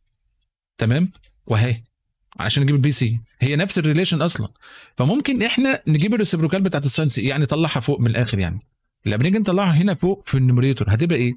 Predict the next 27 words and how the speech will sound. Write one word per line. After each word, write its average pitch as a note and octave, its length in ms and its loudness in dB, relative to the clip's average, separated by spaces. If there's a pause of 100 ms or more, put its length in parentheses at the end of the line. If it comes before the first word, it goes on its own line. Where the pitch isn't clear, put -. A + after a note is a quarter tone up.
هتبقى A#3 200 -2
كوسيك. - 480 -4 (920)
هتبقى D#3 200 0
صح؟ E3 180 -4
كوسيك. - 500 -6
هنجيب B2 220 2
الريسيبروكال. F#3+ 560 -2 (340)
هتبقى D3 260 0
الاي G3 160 -2
بي F#3+ 280 0 (500)
ملتبلاي D3 600 0 (460)
الكوسيك. - 560 -4 (1400)
سي. F#3+ 280 -4 (960)
يبقى B2+ 160 2
هي F3+ 80 2
دي E3+ 200 0 (680)
الريليشن C3+ 500 2
اللي A#2 160 2
هي C3+ 60 0
تكون B2 280 2
هنا B2 180 4
اللتر A2+ 340 2
بي. E2+ 220 -6 (480)
ليه؟ C3 180 0
لانه F#3+ 280 2
جابها G#3 200 0
بالريسيبروكال. B2 680 0